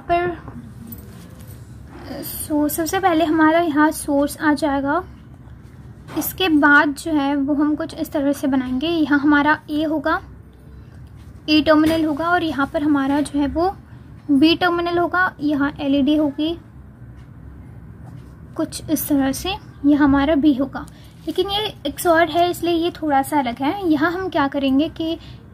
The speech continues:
यहाँ पर हम एक ज़ीरो वाला node connect कर देंगे, इस केस में भी हम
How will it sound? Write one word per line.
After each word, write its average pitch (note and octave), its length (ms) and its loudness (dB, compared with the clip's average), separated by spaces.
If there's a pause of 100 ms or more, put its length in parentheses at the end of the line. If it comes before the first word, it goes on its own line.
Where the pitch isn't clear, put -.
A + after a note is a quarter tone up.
(160)
यहाँ D4 320 2
पर F4 180 -2
हम E4+ 320 -2
एक E4+ 180 -8 (240)
ज़ीरो C#4+ 380 4
वाला D#4+ 220 2
node D4 240 4
connect C#4 340 0
कर D4 140 0
देंगे, C4+ 360 0 (520)
इस E4+ 160 -2
केस F4 260 -2
में E4+ 140 2
भी E4+ 80 2
हम E4 200 0